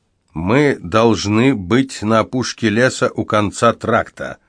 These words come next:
Там мы подождём, пока не стемнеет совсем, и лишь тогда нападём на город. Так что, как следует, наешьтесь сейчас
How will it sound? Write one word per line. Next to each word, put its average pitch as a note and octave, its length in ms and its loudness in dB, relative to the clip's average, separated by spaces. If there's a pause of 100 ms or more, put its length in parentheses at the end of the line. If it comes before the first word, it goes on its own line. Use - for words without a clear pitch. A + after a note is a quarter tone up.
(480)
Там A2 240 2
мы G2 260 0
подождём, A#2 640 0
пока A#2 300 0
не A2+ 100 2
стемнеет A2+ 560 0
совсем, A2+ 500 -4
и - 20 -2
лишь G2+ 200 -4
тогда G2+ 400 -2
нападём F#2 500 -2
на F2 120 -4
город. D#2+ 380 -12 (1080)
Так G2 180 2
что, G#2 360 0
как G#2 180 0
следует, G#2+ 720 0
наешьтесь G2+ 680 -2
сейчас F#2+ 720 -2